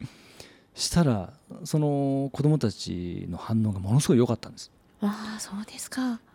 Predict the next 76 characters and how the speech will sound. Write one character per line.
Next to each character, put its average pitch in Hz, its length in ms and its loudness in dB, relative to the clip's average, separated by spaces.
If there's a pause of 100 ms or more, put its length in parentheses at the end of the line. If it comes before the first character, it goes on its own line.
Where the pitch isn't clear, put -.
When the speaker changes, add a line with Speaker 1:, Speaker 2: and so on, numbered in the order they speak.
(140)
Speaker 1:
あ 110 120 0
の、 107 160 0
本 160 180 2
当 165 100 0
に 135 60 4
ラ 143 120 6
イ 165 40 6
ブ 165 60 6
ハ 160 80 6
ウ 143 40 2
ス 110 100 0
の 104 60 2
よ 90 120 -2
う - 20 -4
な 87 100 -4
盛 95 160 -2
り 92 60 -2
上 95 60 -2
が 87 80 -4
り 85 80 -6
を 85 80 -6
し - 100 -4
て、 - 300 -2
Speaker 2:
う 233 60 2
ん。 262 540 0 (640)
Speaker 1:
で、 156 140 2
そ 170 140 0
の 175 480 2 (580)
子 - 80 -2
供 156 120 4
た 147 100 4
ち - 80 -6
の 95 80 0
反 101 260 0
応 98 220 0
を 90 40 -4
見 107 160 -2
た 101 160 -4
時、 - 460 -14 (100)
聞 - 140 -4
い 117 40 0
た 113 120 -2
時 98 280 -6
に、 87 400 -4 (280)
そ - 140 -8
の、 113 240 -8 (200)
自 127 180 -2
分 175 160 2
が 170 100 2
や 160 80 2
っ - 60 -16 (600)
て 147 80 0
る 147 80 4
音 147 80 2
楽 98 240 -4
が、 87 200 -6 (640)
ま 117 140 -2
あ、 117 40 2
あ 123 40 4
る 127 60 4
意 107 40 2
味 95 80 0
間 104 100 -6
違 165 180 2
っ - 40 2
て 123 100 -2
な 113 100 2
い 113 60 2
な 90 120 -4
っ - 20 -20
て - 200 -14
い 92 100 -6
う 85 60 -6
確 - 200 -6
信 120 260 2
に 117 180 2